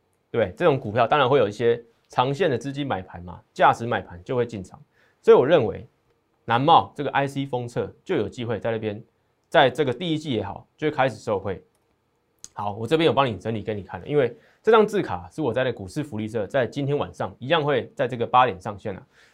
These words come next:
有，有兴趣的朋友可以去收看。主要是什么？这张就是我整理的嘛，封测族群、日月光，对，龙头厂、南茂、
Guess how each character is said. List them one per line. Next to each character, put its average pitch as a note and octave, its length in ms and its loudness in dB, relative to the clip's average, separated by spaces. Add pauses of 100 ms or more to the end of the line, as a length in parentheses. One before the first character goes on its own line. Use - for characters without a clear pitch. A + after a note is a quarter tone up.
(100)
有， C3+ 220 4 (260)
有 C3+ 160 0
兴 F#3+ 160 -2
趣 F#3+ 60 2
的 E3+ 80 4
朋 C#3 100 2
友 C3+ 100 2
可 C3+ 160 -4
以 C#3+ 80 4
去 B2+ 80 -6
收 A2 200 -2
看。 G#2 260 -6 (400)
主 D3 100 0
要 G#3 120 10
是 G#3 60 4
什 E3 60 -2
么？ G#2 300 -4
这 G#3+ 100 4
张 G#3 160 4
就 G3 120 2
是 F#3 80 0
我 C3 100 2
整 G2+ 160 -6
理 A#2 100 -6
的 - 60 -12
嘛， - 160 -20 (640)
封 A#3 260 4
测 A3 240 6
族 B2+ 220 -2
群、 G2 300 -8 (280)
日 F#3 160 -6
月 F3 180 6
光， C3+ 260 6 (120)
对， A2 280 0 (140)
龙 C#3+ 160 -2
头 D3 160 4
厂、 G#2+ 240 -2 (380)
南 A#2+ 160 0
茂、 D#3 360 2